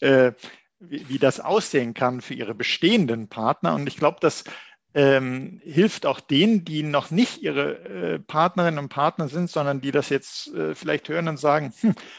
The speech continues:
ja, äh, Partnerschaft mit Cisco habe ich schon mal dran gedacht." Äh, und man hat jetzt schon, äh, gesehen, äh,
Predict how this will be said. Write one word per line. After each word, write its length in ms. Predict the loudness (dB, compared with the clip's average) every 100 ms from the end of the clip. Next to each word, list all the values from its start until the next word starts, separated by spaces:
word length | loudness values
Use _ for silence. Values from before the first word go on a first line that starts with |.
| -20 _
ja, 540 | -2 0 0 -2 -4
äh, 40 | -4
Partnerschaft 580 | -6 -4 -4 -4 -4
mit 120 | -6 -12
Cisco 300 | -12 -8 -8
habe 120 | -6
ich 60 |
schon 120 | -6 -4
mal 100 | 0
dran 240 | 0 2
gedacht." 420 | 4 4 2 0 -12 -14 -16 0
Äh, 200 | 4 4
und 220 | 2 -6
man 220 | -6 -2
hat 180 | -4 2
jetzt 200 | 2 2
schon, 440 | 0 -2 -4 -6 -2
äh, 240 | 0 2
gesehen, 560 | 0 0 2 4 4 0
äh, 360 | -6 -8 -8